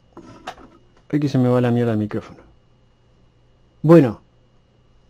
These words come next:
acá no te voy a entrar ni en pedo. ¿Sí? Porque, en primer lugar,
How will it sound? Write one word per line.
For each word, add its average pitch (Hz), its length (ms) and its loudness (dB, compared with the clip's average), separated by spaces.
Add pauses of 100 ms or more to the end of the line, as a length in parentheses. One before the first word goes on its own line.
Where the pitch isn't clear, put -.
(380)
acá - 160 -4
no 196 100 0
te 175 80 2
voy 147 80 4
a 139 60 2
entrar 139 180 -4
ni 135 80 0
en 127 80 -2
pedo. 123 400 -6 (1300)
¿Sí? 175 300 2 (1300)
Porque, 147 340 0
en 147 80 0
primer 156 240 4
lugar, 156 360 4